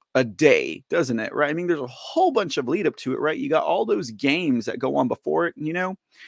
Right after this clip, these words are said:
I mean, comparably so, I guess you could say election season would be the same, but even football season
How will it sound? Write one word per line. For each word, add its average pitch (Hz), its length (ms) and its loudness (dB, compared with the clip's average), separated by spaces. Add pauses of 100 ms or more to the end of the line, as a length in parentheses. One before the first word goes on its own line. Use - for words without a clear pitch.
(180)
I - 180 2
mean, 294 160 0
comparably 220 640 0
so, 135 220 0
I 135 60 0
guess 123 240 -4
you 123 40 -4
could - 160 -8
say 127 220 0
election 139 480 0
season 185 640 -4 (500)
would 160 160 2
be 180 160 -4
the 170 120 -4
same, 185 340 -2
but 180 160 -2
even 220 320 2
football 262 440 2
season 156 580 0